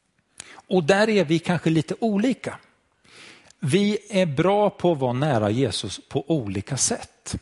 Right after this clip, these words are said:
tror jag. Och jag tror att det där är en styrka, och det ska vi uppmuntra varandra i. Att du får ha din väg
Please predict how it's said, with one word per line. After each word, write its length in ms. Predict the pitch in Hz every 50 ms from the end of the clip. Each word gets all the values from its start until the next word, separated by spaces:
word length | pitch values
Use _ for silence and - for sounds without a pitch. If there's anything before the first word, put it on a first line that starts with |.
| _ _ _ _
tror 200 | - - 117 110
jag. 100 | - - - - _ _ _ _ _ _ _ _ _ _ _ _
Och 360 | _ _ _ _ _ - 160
jag 220 | 165 208 214 214 -
tror 320 | - 233 190 156 139 147
att 120 | 160 - -
det 60 | 175
där 260 | 156 151 139 123 117
är 100 | 123 135
en 80 | 143 139
styrka, 600 | - - - 214 190 143 - - - 220 202 131 - - - - _ -
och 120 | 147 135
det 100 | 156 135
ska 160 | - - 143
vi 140 | 120 135 - - -
uppmuntra 720 | 226 190 - _ _ - 117 110 107 107 101 - 127 127
varandra 540 | 123 135 135 123 107 98 98 95 107 117 - -
i. 340 | - 214 208 135 95 87 - - - - - - -
Att 280 | - 147 143 - 139 120
du 160 | 143 170 180
får 240 | - - - 196 180
ha 260 | 147 - 117 117 123
din 440 | 120 113 175 196 240 254 247 196 131
väg 600 | 98 101 90 87 87 90 92 85 - - -